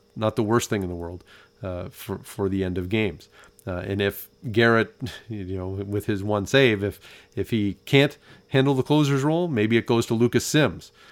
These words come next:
uh, who was effective in a setup role for the Reds last season, but he also has zero career saves. So,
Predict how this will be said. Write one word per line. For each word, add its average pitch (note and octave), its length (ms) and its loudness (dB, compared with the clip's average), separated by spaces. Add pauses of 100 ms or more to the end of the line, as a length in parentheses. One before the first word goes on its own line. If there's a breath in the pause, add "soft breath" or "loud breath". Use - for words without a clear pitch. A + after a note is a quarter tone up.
(240 soft breath)
uh, F2+ 220 -6
who G2 160 -2
was G2+ 260 0
effective A#2 420 4
in G#2+ 80 0
a G2+ 60 0
setup G#2 480 0
role G2 180 -2
for G#2 160 -6
the F#2+ 80 -2
Reds G2 220 -2
last G#2 240 2
season, C3 320 2
but A2+ 240 4 (420 loud breath)
he B2+ 140 4
also A#2+ 280 6
has A2+ 100 4
zero B2 280 6
career F2+ 260 -6
saves. - 320 -14
So, G2+ 280 0